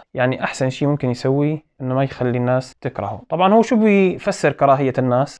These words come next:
إنه ما تقرب على أموال الناس ولا متاعها ولا نسائها. هذا هو يعني بيكفيك إنك أنت ما ترهب الناس. ما عم نحكي لا إنك تنشر الحرية ولا إنك تنشر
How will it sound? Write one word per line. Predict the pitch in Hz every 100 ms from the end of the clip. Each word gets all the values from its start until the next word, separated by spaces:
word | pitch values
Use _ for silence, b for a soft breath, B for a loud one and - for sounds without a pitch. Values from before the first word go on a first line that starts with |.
| -
إنه | 160
ما | 185 196
تقرب | - 143 127
على | 135
أموال | 143 147 165 165
الناس | 160 165 175 - -
ولا | 151
متاعها | 143 135 156 147 170 180 _ -
ولا | 147 156
نسائها. | 139 139 123 113 139 _
هذا | - 202 175
هو | 190 190 202 196 _ -
يعني | 139 143
بيكفيك | 151 151 - 196 196 - -
إنك | 147 135 135
أنت | 165 156
ما | 147 151 151 165 -
ترهب | 165 143 131
الناس. | 120 117 107 - -
ما | 180
عم | 175
نحكي | 147 - 127
لا | 127 147 156
إنك | 147 143
تنشر | 139 147 - 123
الحرية | 117 - 131 143 151 147
ولا | 143 135
إنك | 131 127
تنشر | 139 131 - 117